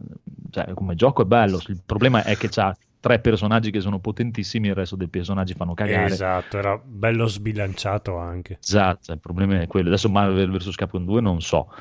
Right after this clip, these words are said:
Speaker 1: però l'Infinite c'ha un grossissimo problema, che ci sono due o tre personaggi che rompono il culo a tutti. È un po' il problema che sta avendo adesso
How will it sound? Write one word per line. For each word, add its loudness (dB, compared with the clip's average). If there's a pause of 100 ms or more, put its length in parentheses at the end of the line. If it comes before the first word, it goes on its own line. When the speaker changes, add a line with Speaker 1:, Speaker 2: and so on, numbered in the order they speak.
(280)
Speaker 1:
però 4
l'Infinite 2
c'ha 0
un 0
grossissimo -2
problema, 0
che -6
ci -14
sono -2
due 4
o 4
tre 2
personaggi 0
che 0
rompono -2
il -2
culo 4
a 4
tutti. -6
È 4
un 4
po' 10
il 6
problema 4
che 4
sta 6
avendo 4
adesso -2